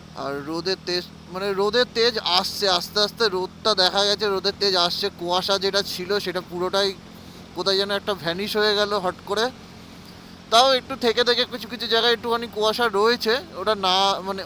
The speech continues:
ওটাতে কোনো সমস্যা হচ্ছে না। এর আগে যে এরকম কুয়াশা ছিল তাতে যেরকম সমস্যা হচ্ছিল, ষাট সত্তরের বেশি তোলাই যাচ্ছিল না গাড়ি। প্রায় একশো তিরিশ কিলোমিটার মতন আমরা একভাবে গাড়ি কন্টিনিউ চালালাম। ফারাক্কায় গিয়ে রেস্টটা নেব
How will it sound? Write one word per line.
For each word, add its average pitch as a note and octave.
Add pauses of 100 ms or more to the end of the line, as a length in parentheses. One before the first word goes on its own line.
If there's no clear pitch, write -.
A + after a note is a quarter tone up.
(120)
ওটাতে A3
কোনো A#3
সমস্যা G#3+
হচ্ছে G#3
না। A3
এর G3
আগে F#3+
যে G#3
এরকম A3 (100)
কুয়াশা G#3
ছিল G#3+ (560)
তাতে E3
যেরকম G#3
সমস্যা G3+
হচ্ছিল, G#3 (600)
ষাট F3+
সত্তরের G#3+
বেশি A3 (120)
তোলাই G3+
যাচ্ছিল G#3
না G#3
গাড়ি। F#3 (320)
প্রায় F#3+ (220)
একশো G#3
তিরিশ G3+
কিলোমিটার G#3
মতন G#3
আমরা G3 (140)
একভাবে F#3+
গাড়ি F3
কন্টিনিউ F3
চালালাম। F3 (540)
ফারাক্কায় F#3
গিয়ে G#3+
রেস্টটা F#3+
নেব F#3+